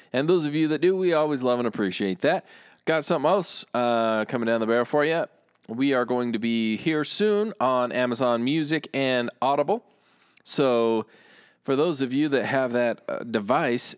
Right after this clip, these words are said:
within your homes, which I know there's plenty of you that do,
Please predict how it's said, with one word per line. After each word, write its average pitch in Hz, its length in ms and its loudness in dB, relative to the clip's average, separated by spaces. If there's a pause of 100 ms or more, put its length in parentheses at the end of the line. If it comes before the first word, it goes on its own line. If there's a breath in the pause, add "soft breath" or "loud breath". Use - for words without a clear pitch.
within 127 440 0
your 117 100 0
homes, 131 580 0 (200 loud breath)
which 120 180 0
I 127 100 2
know 127 360 2
there's 110 240 0
plenty 104 280 0
of 90 80 -2
you 92 140 0
that 87 180 -4
do, 131 360 2